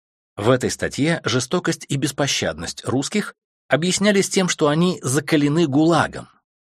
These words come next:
гулагом называлась система исправительно-трудовых лагерей в Сибири, куда обычно ссылали преступников и инакомыслящих. Ссылка в Сибирь как метод чистки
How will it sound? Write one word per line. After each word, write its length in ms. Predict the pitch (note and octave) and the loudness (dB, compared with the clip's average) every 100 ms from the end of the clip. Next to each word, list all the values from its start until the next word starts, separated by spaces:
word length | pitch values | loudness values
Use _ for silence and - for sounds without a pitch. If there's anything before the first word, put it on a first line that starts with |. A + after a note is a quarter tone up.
| _ | _
гулагом 600 | - A2+ C3 E3+ D#3 D3 | -4 2 4 4 2 0
называлась 500 | C3 G#2 G#2+ A#2 G#2+ - | 0 0 2 0 -2 -4
система 460 | - A2+ D3 D3 | -6 -4 -2 -2
исправительно-трудовых 1080 | C3+ C3 - A2+ C#3 C#3 C#3 B2+ F2 G2+ - | -2 -4 0 0 0 -2 -2 -2 -2 -2 -2
лагерей 340 | G2 G2 C3 | -2 0 0
в 40 | C#3 | 0
Сибири, 460 | - F3 C#3 - - - - - - | -4 -2 -4 -6 -20 -20 -20 -20 -6
куда 240 | - C#3+ | 0 2
обычно 340 | A#2 F#3 - D3+ | 2 0 -2 -4
ссылали 400 | - A2 F2 E2 | 0 0 0 -2
преступников 640 | G2+ - G3 E3+ D3+ C#3+ | -4 -2 -2 -2 -4 -4
и 220 | C3+ C3+ | -4 -2
инакомыслящих. 880 | B2 A2 B2 G#2 - - - - - _ _ _ _ _ | -2 -2 -4 -6 -6 -8 -10 -12 -20 _ _ _ _ _
Ссылка 420 | - - F3+ F3+ - | -6 0 0 0 -6
в 60 | |
Сибирь 360 | - A2+ F3+ D3 | -6 -2 -2 -2
как 180 | G2+ - | -4 -2
метод 300 | A2+ - - | -4 -4 -4
чистки 480 | - F#3+ - - | -2 -4 -6 -12